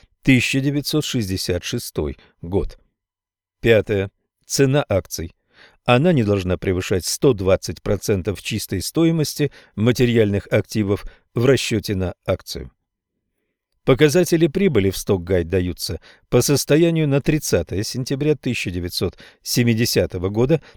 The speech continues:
и, соответственно, не включают результаты за последний квартал этого года, который для некоторых компаний мог оказаться плохим. Но разумный инвестор довольствуется доступной информацией.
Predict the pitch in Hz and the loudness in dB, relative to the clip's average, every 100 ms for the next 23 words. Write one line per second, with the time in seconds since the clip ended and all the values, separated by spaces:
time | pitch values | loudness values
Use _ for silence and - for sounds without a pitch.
0 | _ - 135 143 139 135 156 - 139 151 | _ 0 2 4 2 2 -2 0 -2 0
1 | 151 143 113 - 101 - 92 82 90 92 | 2 2 0 -2 -4 0 0 0 -2 -4
2 | 85 85 143 147 170 - - - 110 147 | -4 -2 0 0 -4 -8 -20 -8 0 2
3 | 185 143 - 127 110 110 - 110 98 107 | 4 0 0 -2 0 -2 0 0 2 -2
4 | 104 110 101 98 101 98 107 - 180 123 | 0 0 -2 0 -2 0 -2 0 0 0
5 | - - _ - 131 139 101 - - 98 | -4 -14 _ 0 2 4 2 -2 -6 -2
6 | - 104 175 160 147 143 127 110 98 92 | -2 0 0 0 0 -2 -2 -2 -2 -2
7 | 90 - 95 - _ - 113 117 - 107 | -2 -2 -2 -6 _ 0 2 2 2 -2
8 | 92 _ _ - - - 117 117 120 113 | -2 _ _ -20 -16 -2 2 4 4 4
9 | 113 101 98 98 123 - - 80 95 131 | 2 0 0 0 0 -2 -4 -2 0 0
10 | - 95 90 - 85 92 - 98 104 101 | -2 -6 -4 -6 -6 -6 -6 -4 -2 -4
11 | 95 127 156 - - 67 | -2 -2 -2 -4 -6 -10